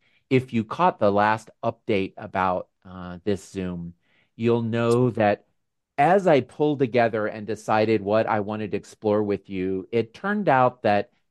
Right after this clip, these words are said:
there was a common theme with most of the things around getting stuck. And so as we dive into this content,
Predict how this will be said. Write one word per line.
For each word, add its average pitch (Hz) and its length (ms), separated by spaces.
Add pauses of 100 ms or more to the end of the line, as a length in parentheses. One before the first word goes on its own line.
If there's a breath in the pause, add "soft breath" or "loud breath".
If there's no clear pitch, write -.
(160)
there 123 180
was 120 220
a 104 60
common 151 540
theme 113 460
with 98 240
most 101 280
of - 60
the 98 100
things 95 460
around 98 680
getting 101 320
stuck. - 360 (920)
And 110 120
so 131 160
as 143 360
we 127 140
dive 107 320
into 107 180
this 95 240
content, 107 640